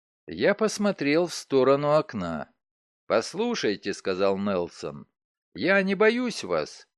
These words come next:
но я очень занятой человек, и мне некогда играть в кошки-мышки. Просто не имею времени на это". "Вот что мы сделаем. Вы мне уже не должны восемьсот семьдесят шесть долларов и четырнадцать центов".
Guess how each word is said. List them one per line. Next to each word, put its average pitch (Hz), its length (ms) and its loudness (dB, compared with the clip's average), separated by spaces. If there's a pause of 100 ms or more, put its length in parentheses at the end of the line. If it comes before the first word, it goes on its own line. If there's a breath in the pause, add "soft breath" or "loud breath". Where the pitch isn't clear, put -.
(180)
но 92 200 -4
я 107 240 8
очень 147 500 2
занятой 180 500 2
человек, 123 680 4
и 196 40 2
мне 175 200 0
некогда 147 560 2
играть 180 320 4
в - 60 -12
кошки-мышки. 185 1000 2 (120)
Просто 127 460 2
не 202 240 0
имею 190 340 2
времени 190 460 2
на 208 260 2
это". 73 460 -2 (320)
"Вот 165 260 4
что - 220 0
мы 220 140 4
сделаем. 175 800 2 (240)
Вы 131 240 2
мне 160 240 -2
уже 160 260 2
не 180 140 -2
должны 196 520 2
восемьсот 123 600 0
семьдесят 123 500 -2
шесть 113 320 0
долларов 160 680 4
и 131 100 -4
четырнадцать 185 800 -2
центов". 202 720 -4